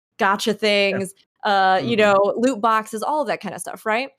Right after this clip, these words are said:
Speaker 1: So it's, it's not like fourteen is hurting right now. I mean, we are
Speaker 3: Yeah.
Speaker 1: i-, at the
Speaker 2: Yeah.
Speaker 1: highest point of our population ever. And that means that because of that,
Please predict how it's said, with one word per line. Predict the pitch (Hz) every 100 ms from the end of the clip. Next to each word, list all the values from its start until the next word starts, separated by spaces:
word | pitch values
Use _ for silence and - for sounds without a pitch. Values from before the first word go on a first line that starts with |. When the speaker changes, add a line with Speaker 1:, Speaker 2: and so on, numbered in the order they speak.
| _ _ _
Speaker 1:
So | - 339 330
it's, | 320 - -
it's | 294
not | 349 233 302
like | 285 -
fourteen | 262 254 269 247 -
is | 214 196 -
hurting | 170 233 233 170
right | 175 175 -
now. | 123
I | 190
mean, | 208
we | 220 233
are | 220 226
Speaker 3:
Yeah. | -
Speaker 1:
i-, | 165 - 226
at | 226
the | 214
Speaker 2:
Yeah. |
Speaker 1:
highest | 220 240 226 220
point | - 240 220
of | 208
our | 196
population | 180 220 202 196 190 185 190 180
ever. | 254 262 180 -
And | 254
that | 285 247
means | 269 330 302 226 202
that | -
because | 180 - 247 254
of | 208
that, | 165 160